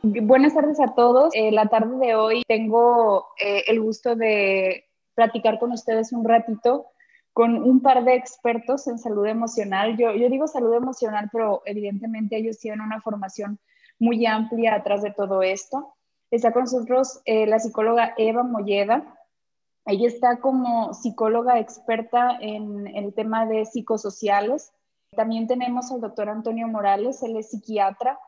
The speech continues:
Y entonces el día de hoy vamos a estar hablando con un, un par de compañeros de trabajo, un par de, de colaboradores de, de la compañía que, bueno, a lo largo de todas estas semanas de pandemia,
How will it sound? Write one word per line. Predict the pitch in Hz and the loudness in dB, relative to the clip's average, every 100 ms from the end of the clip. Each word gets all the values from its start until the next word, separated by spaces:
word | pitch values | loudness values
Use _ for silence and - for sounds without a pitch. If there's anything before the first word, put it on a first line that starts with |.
| _ _ _ - | _ _ _ -8
Y | |
entonces | 247 262 277 330 | -4 -4 -4 -4
el | 294 | -2
día | 262 262 | 0 2
de | 277 269 | 2 0
hoy | 269 | -2
vamos | 262 262 262 | -4 -8 -10
a | |
estar | 247 233 | -10 -8
hablando | 233 233 233 226 226 240 240 | -6 -6 -8 -8 -8 -10 -10
con | 220 214 208 202 - | -8 -8 -8 -12 -14
un, | - 226 - | -12 -10 -8
un | 240 | -4
par | 254 254 | -2 -4
de | |
compañeros | 262 254 233 208 208 208 220 | -4 -8 -6 -8 -8 -8 -6
de | 233 | -8
trabajo, | 214 196 190 190 - 254 277 - | -4 0 0 -2 -6 -14 -14 -10
un | 233 | -8
par | 220 247 247 | -2 -2 0
de, | 262 247 226 | -2 -2 -4
de | 196 196 214 202 208 208 202 - _ _ _ _ _ _ _ _ _ _ | -8 -8 -6 -6 -6 -8 -10 -14 _ _ _ _ _ _ _ _ _ _
colaboradores | - 262 247 233 220 208 208 233 240 | -2 0 0 -2 -6 -8 -8 -10 -12
de, | 233 208 | -12 -12
de | 185 | -12
la | 202 202 | -12 -10
compañía | 208 208 202 208 208 226 226 | -12 -10 -12 -10 -10 -10 -8
que, | 220 196 - - - - - | -8 -8 -10 -20 -20 -20 -8
bueno, | 233 226 | -2 0
a | |
lo | 214 | 0
largo | 214 220 254 | 0 0 0
de | 240 | 0
todas | 226 226 | -4 -4
estas | 247 233 247 | -6 -10 -10
semanas | 240 220 214 226 | -10 -10 -8 -6
de | 226 | -6
pandemia, | 226 202 202 208 220 233 | -8 -8 -8 -8 -8 -10